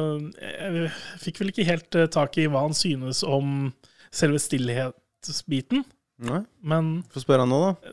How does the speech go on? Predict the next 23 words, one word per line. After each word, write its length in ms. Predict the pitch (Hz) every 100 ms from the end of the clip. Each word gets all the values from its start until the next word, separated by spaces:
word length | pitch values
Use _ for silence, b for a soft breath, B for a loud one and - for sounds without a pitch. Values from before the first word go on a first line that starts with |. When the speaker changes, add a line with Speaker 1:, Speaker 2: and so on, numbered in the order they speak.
| -
Speaker 1:
Ja, 120 | 180 262 - 254 240
eh, 260 | 170 170 180
hva, 120 | 160 208 226
hva, 140 | 202 208
hva 160 | 214 220
synes 220 | - 170 -
du 80 |
om 80 | 175
det? 60 | 185
Kan 100 | 170
du 60 | 175
gi 80 |
en 100 | 156
tilbakemelding 680 | 147 170 160 - 135 131 143 160
om 140 | 147 151
det? 140 | 180 269 285
Så 220 | 240 180 175
vi 160 | 170 165
vet 320 | 156 143 -
litt 100 | 151
grann 200 | 143 143
mer 240 | 139 139 147
om, 400 | 151 139 139